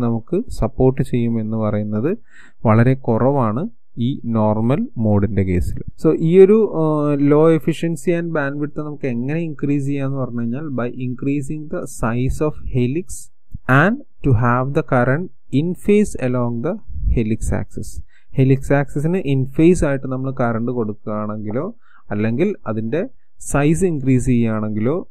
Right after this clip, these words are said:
നമുക്ക് എന്ത് ചെയ്യാം? ഇതിന്റെ ബാൻഡ്വിഡ്ത്തും എഫിഷ്യൻസിയും increase ചെയ്യാം. ഓക്കെ, ഇതിൽ നമുക്ക് രണ്ട് ടേംസ് ആണ് വരുന്നത്. ഒന്നെന്ന് പറയുന്നത് theta related ആയിട്ടുള്ള electric ഫീൽഡും, മറ്റേതെന്ന് പറയുന്നത് phi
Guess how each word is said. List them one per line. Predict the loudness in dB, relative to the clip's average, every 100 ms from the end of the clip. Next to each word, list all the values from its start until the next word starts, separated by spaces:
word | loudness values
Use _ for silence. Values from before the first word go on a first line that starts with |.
| -8
നമുക്ക് | -6 -4 -2
എന്ത് | -2 0
ചെയ്യാം? | 0 0 -4 -10 -6 -2
ഇതിന്റെ | 0 0 -2 -2
ബാൻഡ്വിഡ്ത്തും | 0 0 0 -2 -2 -2 0
എഫിഷ്യൻസിയും | -2 -4 -8 -6 -6 -4 -2 -2 -4 -18 -8 -2
increase | -2 2 0 2
ചെയ്യാം. | -2 -6 -12 -18 -18 -2 0
ഓക്കെ, | 2 0 0 0
ഇതിൽ | 4 6
നമുക്ക് | 6 4 4 2 2 0
രണ്ട് | 2 2 4 6 6 4 0 10
ടേംസ് | 10 10 8 6
ആണ് | 4 6
വരുന്നത്. | 4 4 2 0 -2 -2
ഒന്നെന്ന് | 0 2 0
പറയുന്നത് | 0 0 0 -2 -2 -2 -4 -8 4
theta | 6 6 4 4 4 2 2
related | 4 6 4 2 2
ആയിട്ടുള്ള | 2 0 -2 -2 -2 -4 -10 -18 -20 -18 -16 -14 0
electric | 4 4 4 0 4
ഫീൽഡും, | 4 4 2 0 -8 -16 -6
മറ്റേതെന്ന് | -4 0 2 2 2 2
പറയുന്നത് | 2 2 0
phi | -4 -6 0 2 4